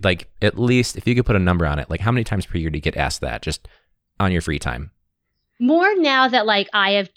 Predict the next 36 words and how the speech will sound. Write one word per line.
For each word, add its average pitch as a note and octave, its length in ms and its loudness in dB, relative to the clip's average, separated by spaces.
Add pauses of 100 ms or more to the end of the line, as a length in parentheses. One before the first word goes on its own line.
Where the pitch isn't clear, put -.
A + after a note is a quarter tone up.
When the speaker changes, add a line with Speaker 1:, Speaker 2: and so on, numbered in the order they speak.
(360)
Speaker 2:
like, F3 320 -4
children A#3 760 0
now, G#3 220 2
Speaker 1:
Mm-hmm. G3 60 4
Speaker 2:
like, F#3+ 160 4
my F#3+ 220 0
kids, F#3 260 -4
fr-, - 160 -10 (100)
like, F#3+ 140 -2
their F#3+ 180 0
parents E3 580 -4
will F#3 140 0
ask F#3+ 260 0
me G3 100 0
to, F3+ 60 2
like, E3+ 160 0
listen F3 240 0
to E3+ 80 -2
their D#3 160 0
kids. - 420 -8
Like, F3+ 200 -4 (120)
it's G#3+ 140 -4
a, C#4 80 2
"Do A3 100 2
you C4+ 60 6
think D4 160 4
that's C#4+ 180 2
normal? A3+ 300 4
Is G#3+ 140 -2
that A#3+ 160 2
normal?" A#3 360 -2
And G#3 100 -6
I'm F#3+ 40 -2
like, F#3 320 -2
"It's F#3+ 120 -4
fine. E3 340 -2